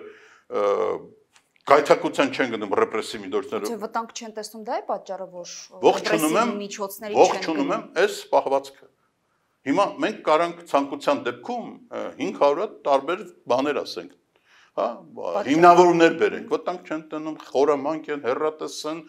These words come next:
Speaker 1: կաշա-, ասենք, հինգ հարյուր հատ կարանք բերենք, ես ասում եմ, ողջունում եմ այս պահվածքը, ուրիշ բան չեմ ասում։ Ու այս պահվածքը պետք է մնա։ Մեր կարևորագույն խնդիրը այս պահին, հա, ոչ թե ընտրությունների անցկացումը, ընտրությունը գործիք են։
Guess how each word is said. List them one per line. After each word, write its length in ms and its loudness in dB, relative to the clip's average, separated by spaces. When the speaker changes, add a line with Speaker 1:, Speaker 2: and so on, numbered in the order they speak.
Speaker 1:
կաշա-, 340 2
ասենք, 400 -4
հինգ 200 0
հարյուր 160 4
հատ 100 -6
կարանք 260 0
բերենք, 220 -10
ես 100 -10
ասում 200 -4
եմ, 60 -6
ողջունում 440 0
եմ 160 -8
այս 100 -14
պահվածքը, 460 -4
ուրիշ 200 -12
բան 200 -6
չեմ 180 -6
ասում։ 260 -12
Ու 80 4
այս 100 -2
պահվածքը 440 2
պետք 260 -10
է 60 -4
մնա։ 220 -8
Մեր 160 6
կարևորագույն 640 2
խնդիրը 400 -6
այս 160 -4
պահին, 600 -6
հա, 160 -2
ոչ 160 0
թե 160 2
ընտրությունների 560 -6
անցկացումը, 400 -4
ընտրությունը 380 -4
գործիք 420 -2
են։ 140 -20